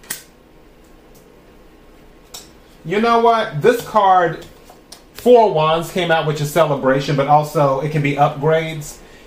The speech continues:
It can be solid foundations. Um, it can be home as well. But it landed on this card, which we don't know what it is. So I'm gonna turn it over now. Instigator.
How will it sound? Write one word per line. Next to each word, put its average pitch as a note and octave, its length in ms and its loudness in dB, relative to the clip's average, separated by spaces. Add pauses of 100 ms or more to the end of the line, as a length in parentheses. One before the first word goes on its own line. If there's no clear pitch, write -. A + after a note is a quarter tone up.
(100)
It D3+ 100 0
can D#3 160 0
be D3+ 100 0
solid D3+ 420 0
foundations. D3 960 -4 (100)
Um, D3+ 240 0
it D3 80 -6
can D#3+ 100 -2
be C#3+ 120 0
home C#3+ 460 -2 (760)
as C3+ 160 -6
well. C#3 480 0 (1120)
But E3 200 2
it D3 140 -4
landed D3+ 760 0 (140)
on C#3+ 500 0
this D#3 240 -2
card, - 320 -4 (200)
which D3 220 -4
we D3 140 0
don't C#3+ 240 0
know C#3 100 2
what C3 160 0
it B2+ 100 -4
is. - 280 -2
So D3 120 0
I'm C#3+ 200 0
gonna C#3 160 -4
turn C#3+ 180 0
it C3 80 -2
over B2+ 240 0
now. D3 260 -4 (2500)
Instigator. D#3 880 -4